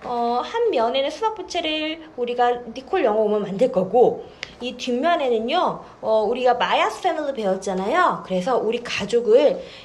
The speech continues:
여기 맨들맨들대-, 맨들맨들한 데 말고, 반짝반짝한 데 말고, 음, 여기, 어, 그 반대편에다가,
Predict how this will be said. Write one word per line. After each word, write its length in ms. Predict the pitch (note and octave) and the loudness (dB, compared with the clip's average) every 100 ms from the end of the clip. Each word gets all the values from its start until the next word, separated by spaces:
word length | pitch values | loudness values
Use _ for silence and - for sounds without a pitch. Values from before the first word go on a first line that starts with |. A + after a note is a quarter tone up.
| - | -8
여기 560 | G#3+ G#3 A3+ A#3 A#3 A#3+ - - | -8 -6 -8 -6 -6 -8 -16 -8
맨들맨들대-, 960 | D#4 E4+ G4+ F#4+ F#4+ F#4 E4+ E4+ - | -6 -2 -2 -2 -2 -2 0 -2 -2
맨들맨들한 680 | A#3+ C4+ F4+ F4+ E4+ E4 E4 | -2 0 0 -2 0 0 0
데 100 | D4+ | -2
말고, 500 | G3 D#3 E3+ F3 G#3 | -2 -2 -2 0 0
반짝반짝한 640 | A#3+ F#4+ G4 F4 D#4+ C4 B3+ | 0 -4 -4 -4 -4 -6 -4
데 80 | |
말고, 640 | A3 F3 F#3+ D#4+ D4+ - - - - | -2 -2 -2 0 0 0 -10 -20 -14
음, 580 | A3+ A3+ A3 G#3+ G#3+ G#3 - - - - - - - | -8 -6 -4 -4 -4 -6 -12 -20 -20 -20 -20 -20 -6
여기, 440 | F#3+ F#3 E3+ D#3 - - - - - | -6 -4 -8 -8 -14 -20 -20 -20 -12
어, 680 | F#3 F3 F3 F3 E3+ F3+ - - - - | -8 -6 -6 -6 -6 -10 -16 -20 -20 -4
그 120 | A#3+ | -2
반대편에다가, 1120 | - A3+ C4 F#4 C#4+ G#3 F3+ C#3+ D3+ D3+ D3+ | 0 -2 0 0 -2 -2 -2 -4 -2 -4 -4